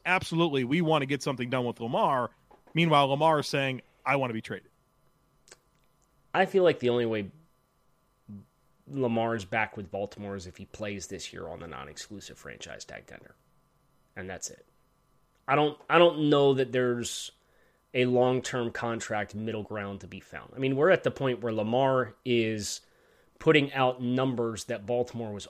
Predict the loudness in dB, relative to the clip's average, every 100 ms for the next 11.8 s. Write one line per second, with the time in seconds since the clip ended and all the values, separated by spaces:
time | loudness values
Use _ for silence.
0 | -6 -6 -6 -10 -14 -16 -18 -18 _ _
1 | _ _ _ _ _ _ _ _ -4 0
2 | 0 2 0 0 -6 -8 -12 -16 -4 -2
3 | -2 -4 -12 -16 -18 -20 _ _ -18 -16
4 | -16 -18 _ _ _ _ _ _ _ _
5 | _ _ _ _ -12 2 6 6 4 0
6 | -6 _ _ _ _ _ _ _ _ _
7 | _ -20 _ _ _ _ _ _ _ _
8 | _ _ _ _ _ _ _ 4 4 2
9 | -6 6 8 8 6 4 4 4 4 4
10 | 4 4 0 -4 0 0 2 2 4 2
11 | 0 -6 -4 -2 -2 -4 -6